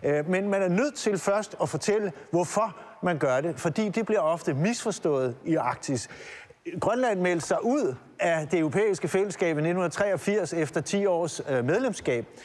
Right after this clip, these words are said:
Da de endelig fik chancen, skyndte de sig at melde sig ud. Norge har aldrig meldt sig ind. Islændingen vil ikke røre ved E U. Færingerne vil heller ikke være med.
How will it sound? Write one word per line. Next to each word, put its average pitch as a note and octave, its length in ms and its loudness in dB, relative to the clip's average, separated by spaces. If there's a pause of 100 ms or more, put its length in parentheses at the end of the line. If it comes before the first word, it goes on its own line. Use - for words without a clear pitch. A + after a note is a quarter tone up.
(180)
Da F3 80 2
de F3 100 0
endelig A#3 260 2
fik F3 140 0
chancen, G#3+ 400 -2
skyndte B3 380 -2
de G3 60 0
sig F#3 120 0
at E3 60 0
melde D3+ 220 2
sig F3 160 -2
ud. A3+ 200 0
Norge F#3 340 2
har F3+ 80 0
aldrig G3 280 0
meldt E3+ 180 0
sig F#3+ 200 2
ind. G#3+ 100 -2
Islændingen G3 640 0
vil D#3 80 2
ikke F3 120 0
røre G#3 300 2
ved F#3 200 2
E F3+ 60 2
U. E3+ 100 0
Færingerne G3 480 0
vil D3 100 2
heller A#3+ 180 2
ikke F3+ 160 0
være D#3+ 120 0
med. D3 200 2